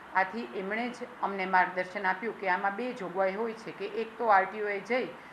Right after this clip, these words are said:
અને દંડની રકમ ભરી દે એટલે તરત જ એમની કાર ત્યારે ને ત્યારે જ છૂટી થઈ જાય અને બીજી જોગવાઈ એવી હોય છે કે એમની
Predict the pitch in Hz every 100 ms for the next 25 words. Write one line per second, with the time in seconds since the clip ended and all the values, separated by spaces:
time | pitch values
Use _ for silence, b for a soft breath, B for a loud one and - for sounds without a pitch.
0 | B 214 220 214 220 233 254 254 202 208
1 | 220 247 269 175 160 - B B - 226
2 | 233 247 247 214 208 220 220 214 180 226
3 | 226 247 208 196 185 202 - - 277 240
4 | - 160 165 147 147 B B - 214 233
5 | 226 233 277 240 220 233 247 262 269 202
6 | 180 180 156 B B - 240 240 - 220
7 | 208 233 269